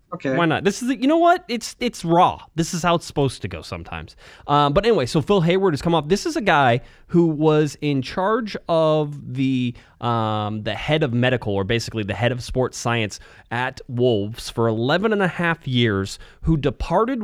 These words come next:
Speaker 2: Wolves for Los Angeles. By the way, I'm not saying Wolverhampton, uh, Wolverhampton isn't as nice as Los Angeles, but I mean, there's, there's clearly a quality <laughs> of, uh, of life to those two places.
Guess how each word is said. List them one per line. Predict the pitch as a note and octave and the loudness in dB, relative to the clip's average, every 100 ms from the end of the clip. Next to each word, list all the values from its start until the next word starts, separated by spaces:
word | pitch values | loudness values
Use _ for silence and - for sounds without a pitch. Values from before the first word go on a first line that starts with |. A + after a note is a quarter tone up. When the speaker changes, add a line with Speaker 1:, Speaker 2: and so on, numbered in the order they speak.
| D#3 | 2
Speaker 2:
Wolves | D3 C#3+ D3+ - | 4 4 2 -4
for | - E3 | -4 0
Los | D#3 D3+ - | 2 2 0
Angeles. | D3 B2 A#2 C3+ | 0 0 -2 -2
By | A2+ | -2
the | G#2 | 0
way, | G#2 B2 | 2 0
I'm | C3 | 0
not | A2 A2+ | 0 0
saying | A#2+ A2+ | 0 2
Wolverhampton, | A2+ A#2 G#2+ A2+ A2+ A#2 A2+ | 2 0 0 0 0 0 0
uh, | B2+ B2 | 2 0
Wolverhampton | C3 B2+ C#3 B2 B2+ B2+ A#2 | 2 0 2 0 0 0 -2
isn't | A#2+ A#2+ | 0 0
as | G#2+ | 0
nice | A2+ A#2 | 0 0
as | A#2 A#2 | -2 -2
Los | G#2 - | -2 0
Angeles, | A2+ A2+ B2 - | 0 0 -2 -2
but | C3 A2 - - _ _ - | 0 -2 -2 -16 _ _ -2
I | |
mean, | A#2+ A2+ | 0 2
there's, | G#2+ - - | 0 -4 -2
there's | B2 - | -2 0
clearly | D3 C#3+ A#2+ G#2+ | 0 2 2 0
a | |
quality | - C3 A2+ B2 B2 | 0 0 2 2 0
<laughs> | - | -2
of, | D3 C#3 | -2 0
uh, | D#3+ C3+ - | 0 0 -2
of | C3 - | -4 -4
life | C#3 C#3+ D#3 - | -4 -2 -4 -4
to | C3 | -6
those | B2 B2 - | -2 -4 -4
two | B2+ | -6
places. | A#2 G#2+ G2+ B2 | -4 -4 -4 -6